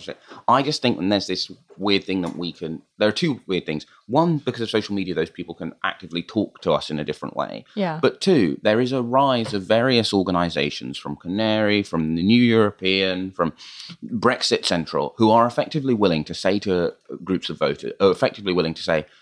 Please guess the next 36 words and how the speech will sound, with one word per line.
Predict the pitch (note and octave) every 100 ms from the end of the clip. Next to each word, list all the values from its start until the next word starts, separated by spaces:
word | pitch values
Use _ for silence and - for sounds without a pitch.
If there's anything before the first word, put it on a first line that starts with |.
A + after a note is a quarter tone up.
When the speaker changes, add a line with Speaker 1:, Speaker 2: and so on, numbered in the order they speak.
| _
Speaker 1:
"Actually, | G#2+ - F2
no, | E2+
you're | D#2+ D2
right." | D#2 - - _ _ _ -
Uh, | E2 D#2+ D#2
you | E2+ F2
are | F2
right, | F#2 G2+ -
then, | E2+ E2 D#2
uh, | D2 D2 C#2+ -
he | F2 D#2+
is |
brilliant | D#2 F2+ E2+ D#2
at | -
everything. | C#2+ C#2+ C#2 B1+
You're | D#2+ E2+ E2
right, | F#2+ F#2 -
then, | D#2 D#2+ D2+
um, | D#2 D#2 D#2 - _ - _ _
you | F#2 F2
know, |
then | D2+ E2
Speaker 2:
A |
second | E3 G3 G3
referendum | F#3 G3 F#3
Speaker 1:
a |
Speaker 2:
would | F#3
Speaker 1:
second | G#3+ G3+ G#3
Speaker 2:
definitely | F#3+ F#3
Speaker 1:
referendum | F3+ F3+ F#3
is | F3+
Speaker 2:
referendum | F#3+
Speaker 1:
definitely | F#3 G3+ F#3
Speaker 2:
stopping | F3+ F3+
Speaker 1:
is, | F3 F3+ F3
Speaker 2:
E | G3+ G3 F#3